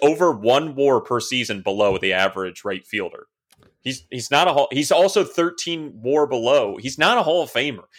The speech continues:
He just hit a ton of home runs. And when I say Barry Bonds and Roger Clemens, yeah, I do. They had almost triple his war.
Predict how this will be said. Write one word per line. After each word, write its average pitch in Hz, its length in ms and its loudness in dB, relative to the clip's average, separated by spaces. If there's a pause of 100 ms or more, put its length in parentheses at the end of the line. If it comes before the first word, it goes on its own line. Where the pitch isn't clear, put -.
He 180 80 -4
just 208 240 -8
hit 208 160 2
a 139 60 0
ton 180 340 0
of 160 80 -2
home 151 260 -6
runs. 131 420 -2 (520)
And 165 220 -2 (220)
when 175 180 0 (100)
I 190 200 2
say 214 260 0
Barry 160 260 0
Bonds 143 300 0
and 139 80 -8
Roger 139 180 -2
Clemens, 156 340 -8
yeah, 156 120 2
I 127 60 -2
do. 147 300 -6
They 311 120 2
had 381 180 2
almost 330 320 2
triple 359 400 2
his 320 180 0
war. 240 480 2